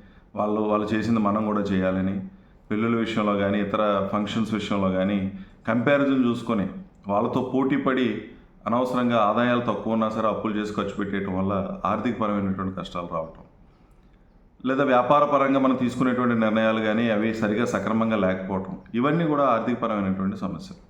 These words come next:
అందుకని ఆర్థిక క్రమశిక్షణ కలిగి మనకు వచ్చేటటువంటి, ఆ, ఆదాయం ఏంటి, మనం చేస్తున్నటువంటి ఖర్చు ఏంటి అన్నది సరిగా కనుక మనం అర్థం చేసుకోగలిగి ఆ విధంగా కనుక చేయగలిగితే ఆర్థికపరమైనటువంటి సమస్యలు కూడా ఉండవు.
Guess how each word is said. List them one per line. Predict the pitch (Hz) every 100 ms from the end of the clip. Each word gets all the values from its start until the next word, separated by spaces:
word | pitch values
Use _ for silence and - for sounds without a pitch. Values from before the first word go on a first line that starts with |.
| - - - -
అందుకని | 117 143 120
ఆర్థిక | 127 143 156 160
క్రమశిక్షణ | 156 147 139 - 139
కలిగి | 127 127 131 165
మనకు | 147 120 110
వచ్చేటటువంటి, | 95 123 120 120 120 117 113 113 - - - - 101
ఆ, |
ఆదాయం | 95 104 139 143 135
ఏంటి, | 123 120 165
మనం | 147
చేస్తున్నటువంటి | 131 143 147 160 156 156 143
ఖర్చు | - 123 - 151
ఏంటి | 143
అన్నది | 139 135 135 131
సరిగా | 120 117 131 135
కనుక | 127
మనం | 117 110
అర్థం | 95 110 127
చేసుకోగలిగి | 123 - 117 107 110
ఆ |
విధంగా | 101 98 110 110
కనుక | 107 101
చేయగలిగితే | 98 104 101 92 87 82 - - _ - - -
ఆర్థికపరమైనటువంటి | 104 117 120 120 117 110 104 98
సమస్యలు | 95 95 95 95
కూడా | 95 92
ఉండవు. | 95 135 190